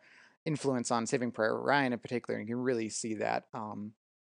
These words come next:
just apart from, like I said, any of the plot machinations. But yeah, there's still just kind of the larger shape of it is,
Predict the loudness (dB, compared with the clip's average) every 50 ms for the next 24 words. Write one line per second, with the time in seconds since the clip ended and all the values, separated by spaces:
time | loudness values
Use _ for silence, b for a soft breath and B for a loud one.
0 | _ _ -8 -8 -8 -10 -12 -12 -10 -10 0 4 4 4 4 2 -2 -4 -2 -2
1 | -2 -2 -2 -4 0 2 2 2 0 -2 -4 -2 -2 -2 0 2 2 0 0 -2
2 | 0 0 2 2 2 0 -2 -2 -2 -2 -4 -4 -4 -4 -6 -8 -8 -8 -4 -2
3 | -2 -2 -2 _ -8 0 2 2 4 4 2 0 -2 -2 0 2 4 4 4 4
4 | 2 0 -4 -6 -6 -6 -2 0 2 4 6 6 6 6 6 4 0 0 2 2
5 | 0 2 0 0 0 0 0 0 -2 -4 -4 -4 -6 -6 -6